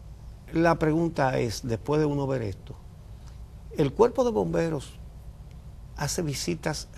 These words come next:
regulares para ver los dispositivos de seguridad de todos estos lugares? Y dice, y, y ve que estén actualizados los protocolos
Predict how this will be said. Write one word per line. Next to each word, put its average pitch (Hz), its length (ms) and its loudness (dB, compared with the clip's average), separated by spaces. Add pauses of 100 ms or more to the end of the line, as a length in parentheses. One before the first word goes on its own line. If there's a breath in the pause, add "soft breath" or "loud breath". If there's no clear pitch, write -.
(120)
regulares 135 800 2 (140)
para 131 280 2
ver 139 240 2
los 139 220 2
dispositivos 131 680 0
de 143 80 0
seguridad 135 440 -2
de 139 80 0
todos 139 280 -2
estos 139 200 -4
lugares? 156 480 -4 (1600)
Y 156 180 8
dice, 151 480 8 (1300)
y, 185 340 8
y 165 40 12
ve 175 280 12
que 170 120 10
estén 165 400 10
actualizados 165 640 8
los 147 100 8
protocolos 151 760 6